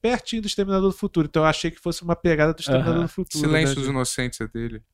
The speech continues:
Speaker 2: De quem, cara?
Speaker 3: Do
Speaker 2: Não.
Speaker 3: Ridley Scott, não?
Speaker 1: Não, é,
Speaker 2: Não,
Speaker 1: o,
Speaker 2: não.
Speaker 1: o Ridley Scott dirigiu o Hannibal, que é a sequência.
Speaker 3: Hannibal,
Speaker 2: É.
Speaker 3: que é
Speaker 1: Que é aquele que tem, ele
Speaker 3: ruim.
Speaker 1: come o cérebro.
Speaker 3: Não é ruim, é ruim, assim.
Speaker 1: É, né?
Speaker 2: É,
Speaker 3: Gladiador,
Speaker 2: não é bom.
Speaker 3: Gladiador,
Speaker 1: Gladiador é dele também.
Speaker 3: Gladiador.
Speaker 2: Gosto tanto de Gladiador, não.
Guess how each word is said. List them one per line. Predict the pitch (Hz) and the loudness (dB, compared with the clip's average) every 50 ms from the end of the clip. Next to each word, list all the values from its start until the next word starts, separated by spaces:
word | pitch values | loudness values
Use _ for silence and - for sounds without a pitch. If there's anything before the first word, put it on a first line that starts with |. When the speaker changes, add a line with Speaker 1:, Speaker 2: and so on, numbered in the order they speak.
| _ _ | _ _
Speaker 2:
De | - 135 139 | -10 -10 -10
quem, | - - - 202 226 233 220 | -8 -6 -4 -4 -4 -4 -6
cara? | - - 143 - | -8 -12 -12 -8
Speaker 3:
Do | - 185 | -2 2
Speaker 2:
Não. | 190 190 196 | 2 4 4
Speaker 3:
Ridley | 202 170 117 98 | 4 2 0 -2
Scott, | - - - 117 110 113 - - 110 | -4 -4 -2 -2 -2 -2 -4 -6 -2
não? | 117 | 4
Speaker 1:
Não, | 151 147 143 147 | 8 8 8 10
é, | 143 143 143 | 8 6 4
Speaker 2:
Não, | 147 156 160 147 147 | 4 2 2 2 2
Speaker 1:
o, | 151 | 2
Speaker 2:
não. | 151 143 143 160 170 165 - 151 156 | 0 0 -2 -2 -4 -4 -4 -6 -4
Speaker 1:
o | 156 | -4
Ridley | 143 147 165 156 160 156 | -2 -2 0 0 0 -2
Scott | - - 170 170 | 2 2 2 2
dirigiu | 165 180 165 160 139 170 196 | 4 4 2 4 4 6 6
o | 196 | 6
Hannibal, | 160 160 160 151 143 135 127 131 123 | 6 6 6 6 4 2 -2 -4 -6
que | - - | -6 -8
é | 127 | -10
a | |
sequência. | 123 - - 139 - - - 131 120 | -8 -6 -8 -8 -6 -4 -2 0 2
Speaker 3:
Hannibal, | 113 120 123 120 117 113 - 131 127 120 - 87 87 85 85 - | 4 4 4 4 4 2 2 0 -2 -2 -4 -6 -6 -6 -8 -12
Speaker 2:
É. | _ | _
Speaker 3:
que | - 87 | -12 -12
é | 82 | -6
Speaker 1:
Que | - - | -2 -2
é | 139 | -2
aquele | 127 - - 139 135 | 0 0 0 0 0
que | - 139 | -2 -4
tem, | 131 - 135 | -4 -2 -2
ele | 131 123 | -2 0
Speaker 3:
ruim. | 117 92 | 0 0
Speaker 1:
come | 123 135 135 135 | 0 2 2 0
o | |
cérebro. | 127 - - - 127 131 139 139 135 127 120 123 123 - _ _ _ - | -2 -2 -2 0 0 2 2 2 2 0 -2 -4 -6 -10 _ _ _ -8
Speaker 3:
Não | - 113 120 | -2 2 2
é | 120 | 2
ruim, | 113 98 98 107 120 127 117 101 | 2 2 0 0 2 0 0 0
é | - - 104 101 | -2 -4 -6 -6
ruim, | 98 98 104 110 110 107 104 98 | -6 -6 -6 -6 -6 -6 -6 -8
assim. | 95 - - - 92 90 85 - _ _ _ _ _ _ _ _ _ _ _ - | -10 -12 -14 -16 -16 -16 -16 -18 _ _ _ _ _ _ _ _ _ _ _ 0
Speaker 1:
É, | 349 294 226 165 147 | 4 6 6 6 6
né? | 147 151 165 180 190 - | 4 2 2 2 4 4
Speaker 2:
É, | 131 | 6
Speaker 3:
Gladiador, | 131 135 135 - 143 143 143 135 120 117 | 8 8 8 8 8 8 8 8 8 8
Speaker 2:
não | 123 127 131 135 135 | 10 10 10 10 10
é | 123 | 8
bom. | 117 | 4
Speaker 3:
Gladiador, | 120 113 110 - 147 | 2 0 2 2 4
Speaker 1:
Gladiador | 143 123 139 143 135 117 135 139 127 123 | 4 6 6 6 6 6 6 6 6 6
é | 120 | 6
dele | 120 131 131 131 127 | 4 4 2 2 0
também. | - - 135 127 - | -2 -2 -4 -4 -2
Speaker 3:
Gladiador. | - 101 101 98 98 - 101 | 0 0 0 0 0 2 2
Speaker 2:
Gosto | 110 113 113 110 107 | 4 6 6 4 4
tanto | 104 123 123 | 2 0 -4
de | 127 | -4
Gladiador, | 123 123 123 123 123 123 120 123 123 127 | -4 -4 -4 -4 -6 -6 -8 -8 -8 -8
não. | 127 127 | -10 -10